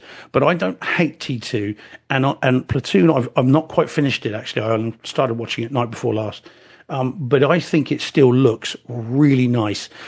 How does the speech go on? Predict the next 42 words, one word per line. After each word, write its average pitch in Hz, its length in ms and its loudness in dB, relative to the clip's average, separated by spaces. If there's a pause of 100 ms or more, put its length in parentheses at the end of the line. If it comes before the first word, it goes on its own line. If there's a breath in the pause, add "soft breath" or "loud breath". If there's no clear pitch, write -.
(140 loud breath)
And 123 120 0
the 123 40 2
main 165 540 4
thing 131 320 0
that 120 140 2
I 135 160 2
take 117 260 -2
from 113 200 -6
it 107 100 -2
as 104 100 -2
a 104 60 -6
plus - 360 -8
is 104 140 -10
the 120 140 2
H 120 180 0
D 120 160 2
R, 110 260 4 (520 loud breath)
'cause 113 160 -4
the 117 100 2
H 147 180 0
D 147 140 2
R 131 200 2
on 110 80 -2
this 107 200 -4
is 107 80 -8
really 120 540 -2
nice. 110 300 -2
There 117 120 -6
are 107 60 -6
shots - 360 -2
as 123 100 -6
they're 123 120 2
walking 123 340 0
through 120 260 -2
the, 113 180 0
the 107 200 -4
jungle, 117 380 0
and 107 80 -4
there 113 120 0
are 104 60 -2
jungle 110 360 -4
clearings. 117 560 0